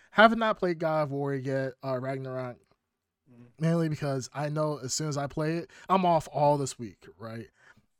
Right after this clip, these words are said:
Speaker 1: Um, I know as soon as I play it, I'm not probably going to bed anytime soon. Uh, I'm
Speaker 2: Mm.
Speaker 1: probably gonna be playing that.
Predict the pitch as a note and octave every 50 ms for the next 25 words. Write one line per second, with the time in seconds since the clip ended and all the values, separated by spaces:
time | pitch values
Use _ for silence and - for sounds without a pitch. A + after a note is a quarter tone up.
0 | _ _ D3+ D3+ D3 D3 C#3+ C#3+ C3+ C3+ C3 C3 C3 B2 A2+ - _ _ _ _
1 | - D#3+ F3+ F3+ F#3+ G3 F#3 E3+ - - F3+ F3 E3 E3 D#3 - - E3 D#3+ E3+
2 | E3+ F3 F3 - _ _ _ _ - A#2 C3 C#3+ C#3+ C#3 C#3 C3+ C3+ C3+ C3+ C#3
3 | C#3+ D3+ - _ - D#3 D3+ D3 C#3 C#3 C#3+ C#3 C#3 C3 - B2+ A#2 B2 B2+ C3
4 | C3 C3+ B2+ - B2 B2+ C3 B2+ C#3 C3 B2+ B2 - - C3 C3 C3+ C#3+ D3+ D3+
5 | - _ _ _ _ _ _ _ C3 B2+ B2 B2 - D3 C#3 C3+ C3+ C3 C3 B2+
6 | B2 - C3 C3 B2+ B2 B2 A#2+ A#2+ A#2